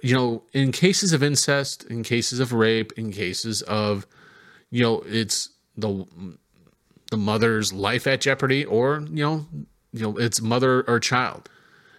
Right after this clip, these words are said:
In those cases, yeah, nobody's against abortion, folks. But we are against abortion because you don't like the sex of the baby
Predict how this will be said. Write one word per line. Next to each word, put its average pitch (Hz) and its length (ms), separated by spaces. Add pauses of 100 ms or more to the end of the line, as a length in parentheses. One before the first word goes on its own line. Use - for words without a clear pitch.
In 113 120
those 135 200
cases, 117 760 (240)
yeah, 117 520 (140)
nobody's 165 420
against 160 380
abortion, 147 460
folks. - 500 (1200)
But 175 320 (120)
we 143 160
are 180 160
against 156 320
abortion 139 500
because 127 540 (480)
you 143 120
don't 151 140
like 139 160
the 127 80
sex - 340
of 127 60
the 107 80
baby 85 400